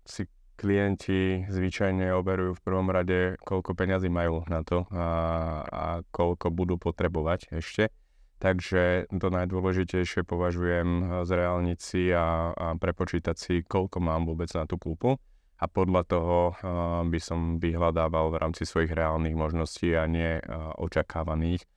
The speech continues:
alebo želaných, ktoré nemusia byť úplne dostupné. Druhá dôležitá vec okrem finančnej stránky je, aby si, eh, klienti vyberali nehnuteľnosť, ehm,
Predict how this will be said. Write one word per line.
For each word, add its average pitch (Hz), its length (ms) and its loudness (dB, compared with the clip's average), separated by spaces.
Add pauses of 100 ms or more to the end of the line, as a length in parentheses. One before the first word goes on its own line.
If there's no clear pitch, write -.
alebo 82 320 0
želaných, 82 640 0
ktoré 85 320 2
nemusia 82 320 -2
byť 80 240 0
úplne 82 320 -4
dostupné. - 560 -12 (480)
Druhá 98 320 4
dôležitá 98 640 4
vec 92 160 4
okrem 90 320 0
finančnej 92 480 -2
stránky 87 560 -2
je, 87 120 0 (120)
aby 87 160 -2
si, 87 480 0
eh, 82 40 -8 (360)
klienti 87 480 -2
vyberali 87 560 2
nehnuteľnosť, 87 840 0 (540)
ehm, 85 640 -2